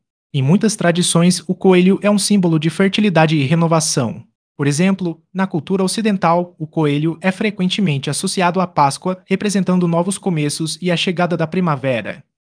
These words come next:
Na cultura oriental, o coelho é visto como um símbolo de boa sorte e prosperidade. Em algumas lendas chinesas, ele é considerado um mensageiro dos deuses. Se você sonhou com um coelho branco,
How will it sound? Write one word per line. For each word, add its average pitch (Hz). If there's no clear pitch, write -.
Na 135
cultura 160
oriental, 175
o 156
coelho 170
é 196
visto 175
como 196
um 202
símbolo 190
de 196
boa 165
sorte 156
e 190
prosperidade. 165
Em 139
algumas 131
lendas 165
chinesas, 147
ele 170
é 180
considerado 196
um 180
mensageiro 165
dos 135
deuses. 117
Se 214
você 196
sonhou 180
com 190
um 190
coelho 180
branco, 147